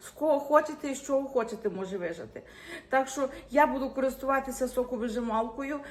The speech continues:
але вона є трошки гучнувата, то я не хочу її включати. О, і зараз я, коли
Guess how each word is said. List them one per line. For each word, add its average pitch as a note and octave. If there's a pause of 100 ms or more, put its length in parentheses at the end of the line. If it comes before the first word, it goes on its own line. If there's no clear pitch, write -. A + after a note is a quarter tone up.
(100)
але B3+
вона C4
є C4
трошки B3+
гучнувата, B3+
то A#3+
я B3
не A#3+
хочу B3+
її A#3+
включати. A3 (400)
О, C#4+ (120)
і C4
зараз B3+
я, C4
коли B3